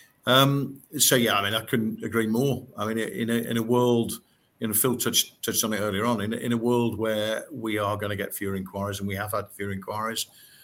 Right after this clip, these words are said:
then the more activity around, um, resoliciting customers that have bought from you before, um,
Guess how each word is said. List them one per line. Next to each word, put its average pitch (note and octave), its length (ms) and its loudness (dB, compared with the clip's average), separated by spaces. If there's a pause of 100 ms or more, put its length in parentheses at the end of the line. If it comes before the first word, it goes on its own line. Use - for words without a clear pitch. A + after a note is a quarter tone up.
(160)
then A#2 420 4
the A2+ 80 0
more A#2 240 6
activity A#2 520 0
around, G#2 600 0 (180)
um, G#2+ 340 -4
resoliciting G#2 800 -2
customers G#2 480 0
that G2 100 -6
have F#2+ 100 -10
bought G#2+ 180 -4
from G2+ 160 -6
you F#2+ 80 0
before, G#2 580 -2 (540)
um, A2 520 2